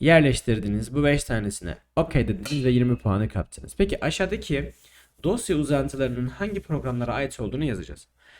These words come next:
Şimdi Doc dediğimiz arkadaşlar Word programıdır ve Word programında yazı yazarız. Genelde yazı yazmak için kullanılır. Yazı programı diyelim.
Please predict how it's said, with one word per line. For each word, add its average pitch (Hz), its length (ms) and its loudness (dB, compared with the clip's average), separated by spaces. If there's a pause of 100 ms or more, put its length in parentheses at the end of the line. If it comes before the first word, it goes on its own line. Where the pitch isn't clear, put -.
(120)
Şimdi 160 300 0
Doc 175 340 2 (180)
dediğimiz 127 440 2
arkadaşlar 120 580 2
Word 117 560 2 (140)
programıdır 92 640 -2
ve 117 100 4
Word 120 360 2
programında 107 540 0
yazı 107 320 0
yazarız. 85 480 -2
Genelde 117 600 0 (340)
yazı 104 420 -2
yazmak 104 520 -2
için 90 220 -6
kullanılır. 82 440 -4
Yazı 104 320 -2
programı 85 560 -4
diyelim. 78 300 -4